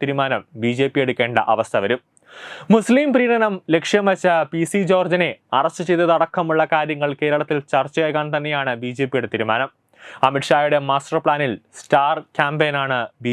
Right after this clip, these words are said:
ജെ പിയുടെ മുഖ്യ ലക്ഷ്യം. യോഗി ആദിത്യനാഥായിരിക്കും കേരളത്തിലെ തെരഞ്ഞെടുപ്പിലെ മുഖ്യ ആകർഷണം. അതോടെ കേരളത്തിലെ ക്രിസ്ത്യൻ വോട്ടുകളടക്കം ബി ജെ പിക്ക് കിട്ടുമെന്ന് തന്നെയാണ് പ്രതീക്ഷിക്കുന്നത്. കൂടാതെ നിയമസഭാ തെരഞ്ഞെടുപ്പ് മുന്നിൽ കണ്ട് സി പി എം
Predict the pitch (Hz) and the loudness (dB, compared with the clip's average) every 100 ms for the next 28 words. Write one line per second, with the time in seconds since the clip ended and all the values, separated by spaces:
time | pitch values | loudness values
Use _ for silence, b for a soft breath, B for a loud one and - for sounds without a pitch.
0 | 123 139 123 123 117 117 - 120 _ 120 | 0 0 0 0 0 -2 -8 -12 _ 0
1 | 104 - 143 - _ _ B B B B | 0 0 -2 -2 _ _ B B B B
2 | - 156 151 165 185 143 151 165 160 160 | 4 4 4 0 2 2 2 -2 0 0
3 | 151 151 147 147 127 98 _ 131 131 135 | 2 2 2 0 -2 -4 _ 0 2 0
4 | 139 131 135 131 135 139 135 123 123 127 | 0 0 -2 -2 -2 -2 -2 -2 -2 -4
5 | 127 - 147 131 117 113 120 143 147 - | -8 -2 2 4 2 0 0 0 0 -2
6 | _ B B B 190 240 254 - 226 240 | _ B B B 4 4 2 2 2 2
7 | 233 220 214 - 190 - 220 - 190 190 | 2 2 0 -2 -4 0 0 2 0 2
8 | 196 190 180 190 190 175 185 190 170 170 | 2 4 2 2 0 0 0 0 0 0
9 | 160 151 147 - 151 - 180 175 175 165 | 2 0 -2 -4 -4 0 0 0 0 0
10 | 165 175 170 175 170 180 175 165 135 101 | -2 -2 0 0 0 -2 -2 -2 0 -2
11 | - - 147 151 156 147 151 160 165 160 | -4 0 2 4 2 -2 -2 -2 2 2
12 | 156 151 151 147 151 143 147 156 147 147 | 2 -2 -4 -4 -4 -4 -2 0 0 2
13 | 139 127 120 - 143 147 156 | 2 2 0 -2 0 2 0